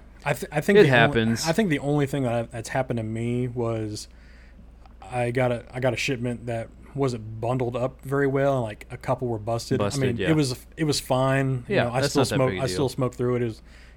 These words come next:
Speaker 1: you know, it is what it is.
Speaker 2: Yeah.
Speaker 1: Um, but, you know, I haven't been, I haven't been shafted, thankfully.
Speaker 2: I know guys that have, have sent cigars and never got anything
Speaker 1: Yeah.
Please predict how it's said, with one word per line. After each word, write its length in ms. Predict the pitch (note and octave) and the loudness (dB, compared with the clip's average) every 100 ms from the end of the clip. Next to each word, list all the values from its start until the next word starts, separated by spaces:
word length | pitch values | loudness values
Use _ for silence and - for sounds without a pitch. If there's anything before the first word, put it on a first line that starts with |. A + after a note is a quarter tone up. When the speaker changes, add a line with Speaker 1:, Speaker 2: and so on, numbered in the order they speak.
| - | -10
Speaker 1:
you 60 | |
know, 80 | A2 | -6
it 80 | A2+ | -4
is 140 | A2+ | -4
what 120 | A2 | -4
it 100 | G#2 | -6
is. 320 | A2 A2+ A2 - - | -6 -6 -8 -12 -8
Speaker 2:
Yeah. 200 | B2+ G2 - | -4 -4 -4
Speaker 1:
Um, 300 | A#2 G#2+ G#2 - - - | -6 -4 -6 -12 -18 -8
but, 280 | A#2+ A2+ - - | -4 -4 -4 -16
you 100 | C#3 | -12
know, 100 | A2 | -8
I 80 | G#2+ | 0
haven't 220 | C#3+ B2+ | 2 2
been, 380 | A#2+ B2 A2+ A2 - - - - | 0 0 -2 -6 -10 -20 -20 -6
I 40 | C#3 | 0
haven't 160 | C3 | 2
been 120 | B2 G#2+ | 0 -2
shafted, 500 | - G2+ - F#2+ - - - - - | -4 -6 -8 -16 -18 -20 -20 -20 -6
thankfully. 440 | A#2+ A2 G2 F#2+ - - - - - - | -6 -6 -10 -14 -16 -20 -20 -20 -20 -6
Speaker 2:
I 120 | B2 | -2
know 180 | B2 C3 | 4 4
guys 300 | B2 A#2+ A#2 A2+ | 6 4 4 2
that 120 | G#2+ | 0
have, 240 | A#2 G#2+ - - - - | -2 -4 -8 -20 -20 -10
have 260 | B2 A2 G#2 - | -6 -6 -8 -10
sent 320 | - B2+ - - | -2 -2 -2 -8
cigars 440 | - A#2 A2 G#2 G#2+ | -6 0 0 2 0
and 80 | G#2+ | -2
never 220 | A2 G#2+ | -2 0
got 120 | G2+ | 0
anything 440 | G2+ G2+ G2 F#2+ F#2 | 0 -2 -2 -4 -6
Speaker 1:
Yeah. 220 | A#2+ G2+ | -6 -6